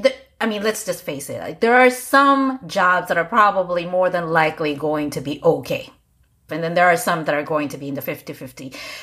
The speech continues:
But I like what you said, that there are cer-, certain types of things that we can think about, even if you feel that you're gonna be relatively safe. So, for exa-, I, I actually,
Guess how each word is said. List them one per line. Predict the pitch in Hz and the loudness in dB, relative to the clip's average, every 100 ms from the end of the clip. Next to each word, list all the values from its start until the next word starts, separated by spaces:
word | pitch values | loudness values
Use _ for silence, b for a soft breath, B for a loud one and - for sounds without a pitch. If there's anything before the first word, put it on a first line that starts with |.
| B | B
But | 254 | 6
I | 285 | 6
like | 370 381 | 4 0
what | 320 | 0
you | 277 | 0
said, | - 220 190 180 | 0 2 2 2
that | 175 208 | 0 2
there | 196 | 2
are | 190 | 2
cer-, | - 269 262 254 | 2 4 4 0
certain | - 262 254 254 | 2 2 4 -2
types | 240 208 208 - | 0 0 0 -2
of | 180 - | -2 -2
things | 233 220 208 | -2 -2 -2
that | 202 | -2
we | 185 | -2
can | 180 170 | -4 -8
think | - 220 214 | -2 -2 0
about, | 180 165 - - | 2 2 2 0
even | 294 320 320 311 | 0 2 2 2
if | 294 233 | 2 0
you | 233 | -6
feel | - - 214 190 165 147 147 151 B B B - | -6 -12 -10 -2 0 0 -2 -8 B B B -18
that | 165 180 165 165 156 156 180 | -2 2 4 4 0 -4 0
you're | 180 | 2
gonna | 175 170 | 2 -2
be | 165 | 0
relatively | 160 156 156 151 | 0 0 -2 -2
safe. | - - | -2 2
So, | 285 277 | 2 4
for | 277 | 4
exa-, | 254 233 240 | 4 2 2
I, | 226 233 | 2 2
I | 233 247 | 4 4
actually, | 320 - 294 233 214 196 | 4 2 0 0 -2 -8